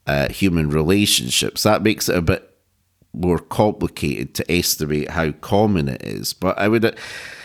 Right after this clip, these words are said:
I would guess it would be very common up to a point. Obviously, neurosis can vary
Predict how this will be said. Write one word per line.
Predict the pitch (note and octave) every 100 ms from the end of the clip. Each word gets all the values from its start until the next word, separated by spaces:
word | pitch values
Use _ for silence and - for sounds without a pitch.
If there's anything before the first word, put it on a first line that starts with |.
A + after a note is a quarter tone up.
| - -
I | F#2
would | G2 F#2
guess | C3 C3 -
it | -
would | F#2 D#2+
be | E2+
very | D#2+ F#2+ A2 F#2+
common | - F#2 F2 D#2 D#2 -
up | F#2+ - -
to | D#2+
a |
point. | D2+ - B2 F2 C#2
Obviously, | A2+ G2 F#2+ F2+
neurosis | F2 F#2 F2 F#2+ - D2+ -
can | E2 D#2
vary | D#2 F2 D#2 D2+ D2+ C#2+